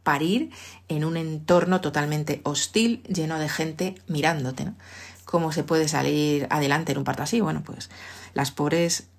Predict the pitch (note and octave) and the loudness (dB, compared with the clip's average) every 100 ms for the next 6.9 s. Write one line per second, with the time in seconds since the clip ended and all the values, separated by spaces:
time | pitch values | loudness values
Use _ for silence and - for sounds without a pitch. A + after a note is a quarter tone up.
0 | _ _ - - D3+ C3+ - D3 B2+ C3+ | _ _ -10 0 2 2 2 0 0 -4
1 | - - _ _ _ _ _ _ _ _ | -12 -20 _ _ _ _ _ _ _ _
2 | - - D3+ E3+ - D3+ D3+ E3 F3 F3+ | -16 -6 -2 0 0 -4 -4 -2 0 0
3 | F3 E3 E3+ F#3 G3+ G#3+ - C#3+ - - | 0 -2 0 2 2 2 -2 -4 -4 -2
4 | C#3 C#3+ F3 E3+ D#3+ D#3 D#3 E3+ E3+ C#3+ | -2 -2 -2 -2 -4 -6 -6 -4 -2 -2
5 | C3+ - - G3 - - D3 C#3 - D3+ | -4 -8 -14 -18 -12 -6 -4 -4 -6 -4
6 | D3 C#3+ C#3+ C#3 D3+ F3 E3+ A3 - | -4 -4 -6 -2 0 0 0 -6 -10